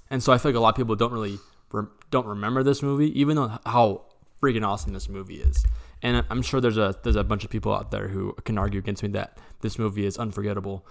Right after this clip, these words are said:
but it's over general, uh, in the general public of the M C U, this movie, it can be forgotten 'cause it's kinda, it's a sequel to the main Captain Ameri-, like, Captain America, the first Avenger, and with Civil War, 'cause Civil War was, like, a major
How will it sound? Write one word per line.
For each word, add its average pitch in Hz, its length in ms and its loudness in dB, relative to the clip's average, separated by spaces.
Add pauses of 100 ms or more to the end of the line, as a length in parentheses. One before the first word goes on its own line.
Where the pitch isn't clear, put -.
(380)
but - 420 0 (160)
it's - 300 -4 (140)
over 131 240 2
general, 117 400 -4
uh, 110 100 -6 (120)
in 104 200 -8
the 101 80 -4
general 127 280 2
public 110 400 0
of 101 60 -4
the 107 60 -2
M 104 140 0
C 110 200 -4
U, 104 100 -2
this 110 360 -2 (360)
movie, 107 720 -4 (540)
it - 120 -2
can 151 140 2
be 160 80 4
forgotten 117 560 2 (180)
'cause 117 160 0
it's 113 220 -2
kinda, 143 240 -4
it's 113 140 -6
a 123 60 -2
sequel 156 480 2
to 123 340 2
the 113 120 0
main 117 460 2
Captain 113 360 -2
Ameri-, 104 440 -4
like, 90 240 -8
Captain 113 260 -2
America, 110 280 -4 (120)
the 101 100 -8
first - 240 0
Avenger, 117 540 0 (300)
and 110 180 0
with 101 120 -4
Civil 104 320 -2
War, 104 320 4
'cause - 120 -8
Civil 120 200 2
War 113 60 4
was, 107 120 2
like, 101 100 -6
a 98 60 -8
major 110 640 -4